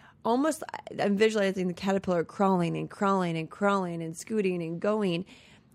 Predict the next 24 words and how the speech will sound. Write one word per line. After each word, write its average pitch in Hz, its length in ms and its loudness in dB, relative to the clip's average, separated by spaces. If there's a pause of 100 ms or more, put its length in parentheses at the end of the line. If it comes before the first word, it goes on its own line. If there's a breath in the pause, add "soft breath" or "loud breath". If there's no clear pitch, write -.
(140)
We 226 140 -2
can't 262 280 0
expect 233 400 -4
to 214 80 -8
transform 202 880 -2
if 208 200 -4
we're 202 120 -2
always 190 420 0 (180)
going, 180 300 4
going, 170 360 0
going, 180 320 2
like 160 140 -6
the 180 60 -10
caterpillar. - 600 -4
The - 60 -12
caterpillar 202 440 2
eventually 180 380 -2
stops. - 500 -6 (2250 soft breath)
And 226 140 -2
so 240 140 6
where 226 520 4
in 285 120 0
your 254 160 0
life 226 440 0